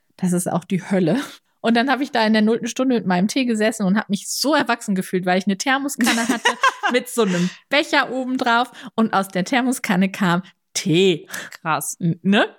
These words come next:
Speaker 2: Richtig krass.
Speaker 1: So.
Speaker 2: Mhm.
Speaker 1: Und das ist so, warum ist das so? Warum,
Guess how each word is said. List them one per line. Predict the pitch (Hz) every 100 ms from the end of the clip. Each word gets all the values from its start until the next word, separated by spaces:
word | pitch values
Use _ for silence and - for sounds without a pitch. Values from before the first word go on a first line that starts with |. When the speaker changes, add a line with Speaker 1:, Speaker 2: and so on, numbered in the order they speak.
| _
Speaker 2:
Richtig | - 170 - 165 -
krass. | - 160 - - _ _ _
Speaker 1:
So. | 185 175 156 170 -
Speaker 2:
Mhm. | 196 190 190 170 - -
Speaker 1:
Und | 214
das | 226 294
ist | 294 294
so, | 254 262 269 285 _ _ _ _ _
warum | 226 277
ist | 262 285 180
das | 180
so? | 165 156 170
Warum, | 285 339 311